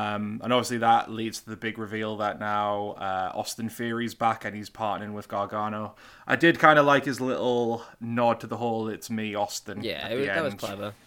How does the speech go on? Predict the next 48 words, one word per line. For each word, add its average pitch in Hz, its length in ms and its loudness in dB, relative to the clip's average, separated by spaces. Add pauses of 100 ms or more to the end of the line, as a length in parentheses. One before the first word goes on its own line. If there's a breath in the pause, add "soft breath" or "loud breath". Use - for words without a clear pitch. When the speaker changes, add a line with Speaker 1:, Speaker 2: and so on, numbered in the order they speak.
(140)
Speaker 1:
Yeah, 92 380 -6
Speaker 2:
That 117 120 -6
was 101 100 -2
Speaker 1:
yeah. 110 100 2
Speaker 2:
clever. 104 160 0
I 120 80 0
like 104 200 -4
that. 104 180 -12 (320 loud breath)
Speaker 1:
I 120 60 -6
think, 139 260 2
I - 20 4
think 127 320 0
you 120 60 -6
kinda 120 220 4
had 110 180 -2
to 120 100 -6
when 107 160 -6
you 101 60 -10
dress 101 260 -4
like 92 200 -6
that. 98 200 -6
So 110 160 -4
I 107 60 0
think, 113 180 -4
I 113 100 2
mean, 123 180 0
h-, 143 180 6
who 147 100 4
else 135 140 6
is 117 60 -8
gonna 120 120 -2
have 123 80 4
that 113 80 -2
opportunity 110 560 -6
where 104 140 -4
they're 107 80 -6
wearing 104 260 0
a 101 80 -4
robe-tight 98 480 -6
outfit 92 380 -6
and 90 100 -16
can 104 100 -16
pull 90 200 -12
that 90 160 -10
off? - 340 -10
Speaker 2:
Mm-hmm. 123 220 -12 (480 loud breath)
<laughs> 131 60 -10 (480 loud breath)
Um, 156 360 -2